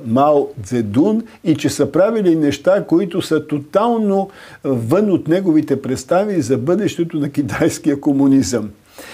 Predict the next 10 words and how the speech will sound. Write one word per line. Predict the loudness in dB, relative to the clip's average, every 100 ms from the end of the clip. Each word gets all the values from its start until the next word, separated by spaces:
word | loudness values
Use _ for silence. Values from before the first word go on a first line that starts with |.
| -20 -2
И | 2 4 2 2
от | 0 2
тази | 2 2 2
гледна | 2 2 0
точка, | 2 0 0 0 0 2
нали, | 2 2 0
съответно, | 0 0 0 2 0 2 -4 -2
това | 0 0
ни, | 2 2
а, | 2 0